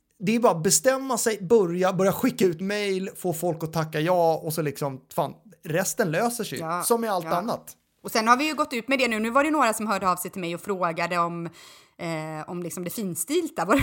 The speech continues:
Speaker 2: vad det kostar. Men det gör det ju faktiskt inte, det kostar ju ingenting. Utan, eh, och man
Speaker 1: Nej,
Speaker 2: kan vara
Speaker 1: exakt,
Speaker 2: med på
Speaker 1: bra.
Speaker 2: ett som är trettio minuter då,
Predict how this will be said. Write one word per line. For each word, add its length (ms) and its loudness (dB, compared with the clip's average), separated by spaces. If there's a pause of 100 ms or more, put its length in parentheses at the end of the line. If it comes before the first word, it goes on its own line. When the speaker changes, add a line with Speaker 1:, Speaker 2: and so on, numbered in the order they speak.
Speaker 2:
vad 120 6
det 40 0
kostar. 400 4
Men 120 -2
det 60 -6
gör 360 -2
det 80 0
ju 60 -6
faktiskt 240 -4
inte, 160 -8
det 60 -10
kostar 300 -8
ju 60 0
ingenting. 440 -6
Utan, 520 -2
eh, 140 -2
och 200 -4
man 100 8
Speaker 1:
Nej, 120 6
Speaker 2:
kan 100 6
vara 100 8
Speaker 1:
exakt, 220 2
Speaker 2:
med 80 -2
på 60 -2
Speaker 1:
bra. 80 4
Speaker 2:
ett 280 -8
som 180 -4
är 80 -6
trettio 440 -8
minuter 440 -8
då, 120 0